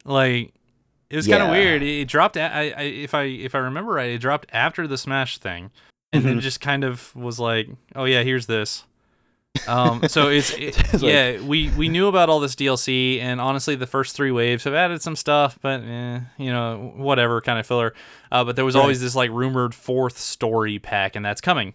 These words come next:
Speaker 1: Um, and that's
Speaker 2: Mm-hmm.
Speaker 1: coming very soon, actually. Um,
Speaker 2: Oh, yeah.
Speaker 1: uh, the thirteenth of February.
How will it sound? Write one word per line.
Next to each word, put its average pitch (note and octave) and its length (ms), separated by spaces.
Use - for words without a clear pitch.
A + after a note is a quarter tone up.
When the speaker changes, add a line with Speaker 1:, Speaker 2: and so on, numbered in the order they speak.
Speaker 1:
Um, A2+ 360
and G#2+ 120
that's G#2 180
Speaker 2:
Mm-hmm. G2+ 100
Speaker 1:
coming G2 360
very G#2+ 360
soon, G#2+ 520
actually. G#2+ 500
Um, G2 420
Speaker 2:
Oh, F#2 80
yeah. E2 320
Speaker 1:
uh, C#3 220
the C3 140
thirteenth D3 340
of B2 100
February. G2 380